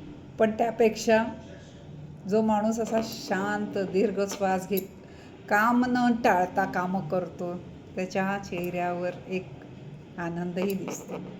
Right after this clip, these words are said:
त्यामुळे मनाचा वेग कमी करा, श्वास दीर्घ घ्या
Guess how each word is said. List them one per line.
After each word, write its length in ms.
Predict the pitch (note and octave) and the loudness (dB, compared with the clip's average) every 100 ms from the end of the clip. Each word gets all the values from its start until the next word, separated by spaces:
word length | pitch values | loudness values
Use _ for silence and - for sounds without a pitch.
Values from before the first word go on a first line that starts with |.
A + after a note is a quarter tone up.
| - - - - - | -14 -14 -14 -14 -6
त्यामुळे 440 | F#3 F#3 F#3 G3 A3 - - - - - - - - - - - - - - | -2 0 2 0 -2 -8 -10 -12 -12 -12 -14 -14 -16 -16 -18 -18 -16 -14 -2
मनाचा 640 | G3+ G#3 A#3+ C#4 D4 D4 C#4 | 2 4 6 6 6 8 8
वेग 260 | A3 F#3+ - | 6 4 -2
कमी 240 | F#3+ F3 F3 | -4 -2 -4
करा, 340 | - E3+ F3 F#3+ - - - - - - - - - - - | -4 -2 0 -2 -8 -14 -14 -14 -12 -12 -12 -16 -18 -18 -8
श्वास 720 | - F#3 F#3 F#3 - - - - | -6 -2 0 0 -2 -6 -8 -8
दीर्घ 840 | - - G#3+ B3 C4 D4 A#3+ G#3+ | -10 0 4 6 6 4 6 4
घ्या 360 | F3 E3 E3+ | 4 -2 -6